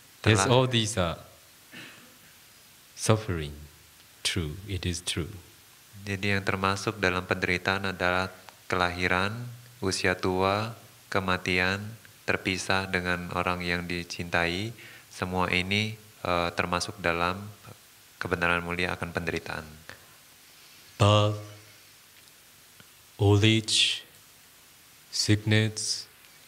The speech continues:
Speaker 1: death, these are what we all understand, even from the worldly point of view. But for the realization of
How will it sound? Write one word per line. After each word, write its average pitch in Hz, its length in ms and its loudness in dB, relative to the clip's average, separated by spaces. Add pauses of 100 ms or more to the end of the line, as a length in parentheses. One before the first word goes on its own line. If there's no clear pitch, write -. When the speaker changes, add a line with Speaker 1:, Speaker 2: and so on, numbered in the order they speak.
(680)
Speaker 1:
death, 104 480 2 (1300)
these 143 240 6
are 110 80 8
what 123 320 4 (280)
we 104 180 4
all 113 280 2 (280)
understand, 113 1000 2 (840)
even 117 300 6
from 110 400 4
the 85 300 -2 (480)
worldly 101 500 4
point 98 360 0
of 90 200 -4
view. 90 400 -4 (1200)
But 123 420 2 (520)
for 147 240 6
the 120 180 4
realization 104 840 4
of 95 400 -4